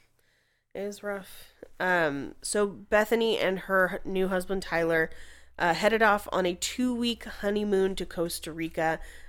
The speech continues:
Um, despite her parents' mixed emotions about the marriage, they hoped that it would go well. I mean, obviously, they hoped it would go well,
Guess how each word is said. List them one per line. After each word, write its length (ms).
Um, 560
despite 920
her 140
parents' 340
mixed 300
emotions 400
about 180
the 80
marriage, 360
they 140
hoped 400
that 100
it 100
would 160
go 180
well. 380
I 40
mean, 180
obviously, 640
they 260
hoped 220
it 100
would 120
go 160
well, 580